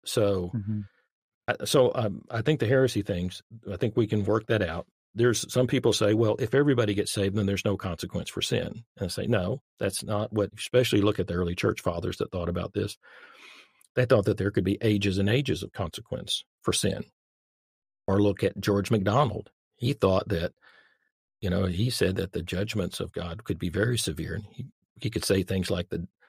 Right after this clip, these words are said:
Speaker 1: the devil must come out every hair and feather." I mean, we must be purified.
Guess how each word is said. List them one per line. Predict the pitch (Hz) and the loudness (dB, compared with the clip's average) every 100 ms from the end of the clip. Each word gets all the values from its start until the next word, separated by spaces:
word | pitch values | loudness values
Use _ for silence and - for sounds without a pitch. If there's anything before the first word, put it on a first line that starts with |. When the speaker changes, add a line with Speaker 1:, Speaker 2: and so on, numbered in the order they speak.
| _ | _
Speaker 1:
the | - | -6
devil | 85 104 101 98 | 2 2 4 2
must | 98 - | 0 -2
come | - 95 | -2 0
out | 107 110 | 0 0
every | 101 95 98 | -2 -2 -2
hair | - 117 113 | 0 2 4
and | 95 | 2
feather." | - 104 123 80 - _ _ - | -2 -2 -2 -6 -16 _ _ -8
I | 92 | -4
mean, | 98 85 - _ _ _ _ - | -2 -2 -8 _ _ _ _ -6
we | 104 | -2
must | 101 107 - | -2 -2 -4
be | 92 | -4
purified. | - 143 131 - 76 - | 0 2 0 -6 -10 -14